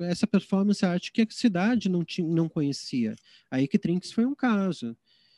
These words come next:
Tanto que muita gente, eu lembro que depois que ela fez performance, muita gente ficou do tipo, cara, ela é uma versão feminina sua, né? <laughs> Porque era a referência que eles tinham mais próxima do trabalho que ela apresentou, era o meu trabalho.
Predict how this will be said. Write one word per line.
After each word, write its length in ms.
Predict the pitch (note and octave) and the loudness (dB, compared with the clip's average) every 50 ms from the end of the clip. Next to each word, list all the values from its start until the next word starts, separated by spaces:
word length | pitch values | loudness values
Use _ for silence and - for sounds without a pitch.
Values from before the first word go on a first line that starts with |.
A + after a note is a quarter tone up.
| _ _ _ _ | _ _ _ _
Tanto 160 | - D#3+ - | -4 -4 0
que 60 | - | 2
muita 260 | G3+ F#3+ A3 G#3+ C4+ G3 | 4 4 4 4 4 4
gente, 300 | E3 F#3+ A3 A3 - G3+ | 4 4 2 4 4 2
eu 60 | F3 | 4
lembro 220 | E3+ F#3 G3+ F#3+ | 4 2 2 2
que 40 | - | 0
depois 240 | F3+ E3 - F#3 - | 0 0 0 0 2
que 80 | - | 2
ela 80 | G3 F3+ | 0 2
fez 160 | - F3+ - | 2 -2 -2
performance, 540 | - F#3+ E3+ - - F3 F#3+ G#3+ G#3 - - | 0 -2 -2 -2 -2 -4 -2 -4 -2 -2 -2
muita 180 | A3+ A3 A#3+ A#3 | -2 0 2 2
gente 200 | A3+ A3+ A3 - | 2 2 0 -2
ficou 140 | _ A3+ | _ -4
do 80 | G#3+ G3+ | -4 -2
tipo, 240 | - - G#3+ - _ _ | -2 -2 -2 -2 _ _
cara, 340 | B3+ D4 B3+ C#3 A2+ A2+ | -4 -2 -2 -2 -2 -2
ela 260 | A#2 B2+ C#3+ E3+ G#3 B3 | -4 -4 -4 -4 -2 -2
é 60 | C#4 | 0
uma 160 | C#4 D4 C#4+ | 0 0 2
versão 380 | A3 B3 A#3+ - - A3 A3 G#3+ | 4 4 4 6 6 6 6 8
feminina 440 | - A#3+ B3 B3 A3+ A#3 B3 C#4 | 6 6 6 8 8 8 6 6
sua, 520 | C#4 - - - - F#3 E3 D3 C3 B2 A#2 | 4 0 -4 -2 2 2 4 4 4 2 2
né? 200 | A#2 A2+ B2 B2+ - - | 2 0 -2 -4 -2 -2
<laughs> 920 | A#3 - - G3+ - - F#3 - - - - - D3+ F3 - _ F3+ D#3 - _ _ _ - - - - - - - - - - - - - _ | -2 -2 -2 -6 -12 -10 -12 -14 -12 -14 -14 -12 -12 -14 -12 _ -12 -14 -14 _ _ _ -20 -20 -18 -18 -18 -16 -18 -18 -20 -20 -20 -20 -14 _
Porque 280 | - C4 C4 - - C4 | -6 -4 -2 0 2 2
era 380 | A#3+ A#3 A#3+ B3+ B3+ A3 F3+ | 2 2 2 2 2 0 0
a 160 | F#3 G3+ A3+ A3 | 2 2 4 4
referência 680 | G3+ B3 - - B3+ A3 G3+ G#3 B3 B3 - G#3+ E3+ | 4 4 4 4 2 4 4 4 2 2 2 -2 -2
que 80 | - | -2
eles 180 | D#3+ D3+ - - | -4 -4 -4 -6
tinham 360 | - - - G3 G#3 G3+ F#3 | -10 -2 2 4 4 4 4
mais 300 | F3+ F3 G3 G#3 G3+ - | 4 4 4 2 2 2
próxima 400 | - - D#3+ D#3 D#3+ - - E3+ | 0 0 0 2 0 0 0 -4
do 120 | C#3+ D3+ D3 | -4 -4 -6
trabalho 440 | - D#3 D3+ C#3 C#3 C3+ C3+ C3+ | -6 -6 -4 -2 -2 -2 -2 -4
que 140 | C3 - C#3+ | -4 -4 -6
ela 120 | C3 C#3+ D3 | -6 -6 -6
apresentou, 800 | - F#3 E3 D3+ D3 F#3 F#3 F3 - - E3 F3+ G#3+ C4 C4+ - _ _ _ _ _ _ _ _ _ _ _ _ _ | -6 -6 -6 -4 -2 -2 -2 -2 -2 -2 -2 0 0 0 -2 -4 _ _ _ _ _ _ _ _ _ _ _ _ _
era 300 | - D#3+ D3 E3 E3+ F3+ | -4 -2 0 0 2 2
o 40 | G3+ | 2
meu 200 | G#3+ G#3+ G#3+ G#3 | 4 4 4 2
trabalho. 760 | - - B3+ B3+ A3+ A3+ A3 G#3+ G#3 F#3+ D3 A#2+ A2+ G#2 G#2+ | 2 0 0 2 2 4 4 4 2 2 2 0 -2 -4 -6